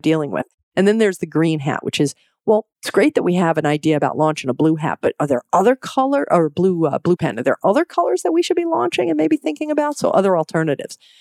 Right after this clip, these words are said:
What I love is when you're wearing each of those hats, you're focusing everybody on one direction,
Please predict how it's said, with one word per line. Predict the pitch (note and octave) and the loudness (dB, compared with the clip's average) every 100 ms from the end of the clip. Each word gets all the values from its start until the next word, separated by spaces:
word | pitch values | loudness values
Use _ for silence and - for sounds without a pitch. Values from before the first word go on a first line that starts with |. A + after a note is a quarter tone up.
| _ | _
What | - F#3 | 0 2
I | F3+ | 2
love | G#3+ A#3 F#3+ | 2 2 2
is | D#3+ C#3+ - _ _ | 0 0 -4 _ _
when | E3 G3 A3+ A3+ | 0 2 2 0
you're | F#3 | -2
wearing | D#3+ D#3+ D#3+ D#3+ D#3 D3 | 0 -2 0 -2 -4 -6
each | - - | -8 -4
of | D#3 | 0
those | D3 D3 | 0 0
hats, | D#3+ D#3 - - | -2 -2 -4 -6
you're | |
focusing | C#3 - D#3 - E3 D#3 | -4 -2 -4 -4 -4 -2
everybody | - D#3 D#3 D3 | -2 0 0 0
on | C#3 D3 | -2 0
one | D3+ | -2
direction, | D3+ C#3+ C#3+ - G#3 A#3 | 0 0 0 -2 -2 -2